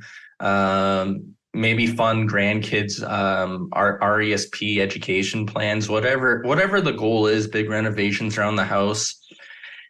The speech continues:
And then we help clarify that all into a plan so that, so they know what do they need to do right now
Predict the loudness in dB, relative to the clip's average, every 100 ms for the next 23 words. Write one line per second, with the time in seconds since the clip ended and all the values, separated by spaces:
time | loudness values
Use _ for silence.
0 | -6 0 0 2 2 4 4 0 -2 0
1 | 2 2 0 0 2 2 4 4 2 0
2 | -4 -4 -4 -2 0 2 0 -2 0 2
3 | 2 0 -4 0 2 2 4 2 2 0
4 | -2 0 2 2 2 0 0 0 -2 -2
5 | -2 2 2 2 0 0 0 2 0